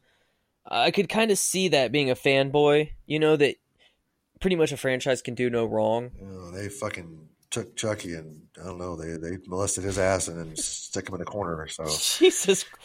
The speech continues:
Speaker 2: I don't know, dude. I don't know. Shit. I mean, fuck
Speaker 1: <sighs>
Speaker 2: me, dude. I just, God.
Speaker 1: Well, is that a, is that a wrap on this, uh,
Speaker 2: That's a
Speaker 1: on this review?
Speaker 2: fucking wrap. Let's put Chucky to bed, man.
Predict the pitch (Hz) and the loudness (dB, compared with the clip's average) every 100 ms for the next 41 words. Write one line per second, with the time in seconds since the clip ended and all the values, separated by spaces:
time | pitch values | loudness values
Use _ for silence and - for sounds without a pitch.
0 | - 92 98 92 87 92 90 92 87 101 | -12 -6 -4 -4 -2 -2 -2 -2 -2 0
1 | 98 87 95 92 - - 92 85 78 - | 0 -2 -6 -4 -4 -4 -4 -4 -4 -10
2 | 87 87 82 80 78 _ _ _ _ _ | -12 -14 -12 -14 -16 _ _ _ _ _
3 | _ _ _ _ 330 359 339 311 - - | _ _ _ _ -4 0 0 -2 -8 -12
4 | 82 80 80 82 90 85 85 - 76 - | -10 -8 -8 -10 -10 -12 -14 -14 -10 -12
5 | _ _ _ 90 85 80 80 - - - | _ _ _ -16 -14 -14 -14 -18 -20 -20
6 | _ _ _ _ _ _ _ - 143 208 | _ _ _ _ _ _ _ 0 6 8
7 | 226 165 196 208 165 170 175 185 175 185 | 6 8 8 8 8 6 8 8 8 6
8 | 202 208 214 220 - 247 233 220 208 214 | 6 4 6 2 2 2 2 2 -2 -2
9 | - 196 208 208 208 208 233 320 - - | -2 -2 -2 0 0 2 2 2 0 -4
10 | 110 - 107 107 104 - 85 85 87 85 | -4 -4 -8 -8 -10 -10 -6 -2 -2 -2
11 | 82 87 101 - - - _ _ _ - | -6 -8 -6 -6 -6 -8 _ _ _ -8
12 | 117 - 110 104 85 87 82 80 78 78 | -4 -2 -2 -2 -6 -2 -2 -4 -10 -12
13 | 78 | -14